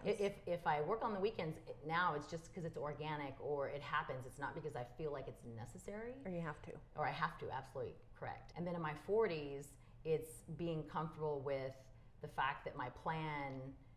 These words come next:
Speaker 2: like, I had this, you know, big old grandioso plan, you know, in my thirties, and it didn't work out because God always has something <laughs> else planned for you when
Speaker 1: Something
Speaker 2: you make
Speaker 1: better.
Speaker 2: plans. Yeah, something better for sure. So I think getting comfortable with not,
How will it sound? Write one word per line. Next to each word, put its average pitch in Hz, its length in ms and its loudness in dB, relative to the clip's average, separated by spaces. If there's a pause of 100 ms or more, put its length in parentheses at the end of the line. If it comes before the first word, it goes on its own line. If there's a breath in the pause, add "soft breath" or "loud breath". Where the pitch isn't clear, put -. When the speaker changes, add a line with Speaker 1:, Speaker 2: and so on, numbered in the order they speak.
(920 soft breath)
Speaker 2:
like, 135 140 -2 (460)
I - 40 -2
had 139 260 4
this, 151 120 4 (160)
you 156 80 0
know, 135 300 0 (280)
big 151 160 2
old 185 220 6
grandioso 190 640 4
plan, 190 260 4 (160)
you 160 100 0
know, 147 180 -2
in 147 60 -2
my 143 120 -2
thirties, 147 440 -2 (140)
and 143 440 -4
it 170 100 0
didn't 170 180 0
work 160 220 0
out 151 440 4
because 151 260 -4
God 139 180 0
always 139 220 0
has 143 220 0
something 160 260 -2
<laughs> 165 40 -6
else 147 240 -6
planned 196 380 0
for 143 120 2
you 196 200 0
when 143 160 -6
Speaker 1:
Something 208 160 2
Speaker 2:
you 202 60 4
make 196 80 6
Speaker 1:
better. 202 100 4
Speaker 2:
plans. 220 180 -4
Yeah, 131 260 -4
something 190 320 -6
better 143 340 -2
for 160 80 -2
sure. 139 360 -2 (340 loud breath)
So 208 120 4
I 190 60 6
think 190 220 2
getting 165 460 4
comfortable 156 540 0
with 147 280 -2 (280)
not, 151 640 2